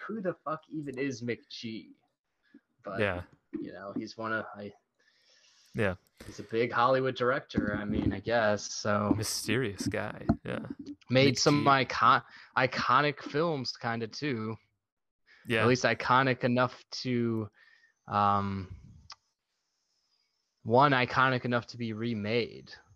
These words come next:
Speaker 1: Um, yeah. And
Speaker 2: He, you know, he is, I'm looking at his Wikipedia now. He has also, uh,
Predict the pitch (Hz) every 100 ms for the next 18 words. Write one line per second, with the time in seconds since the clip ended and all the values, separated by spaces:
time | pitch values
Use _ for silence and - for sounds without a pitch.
0 | _ - 107 101 95 92 120 - _ _
1 | _ _ _ _ _ _ _ _ _ -
2 | 101 80 80 - _ _ _ 113 120 120
3 | 131 - - - - _ - 117 135 107
4 | 110 107 98 104 104 113 113 104 95 98
5 | - - 113 101 101 110 101 95 92 90
6 | 90 104 101 - 104 98 110 98 92 _
7 | _ _ _ _ _ - 104 92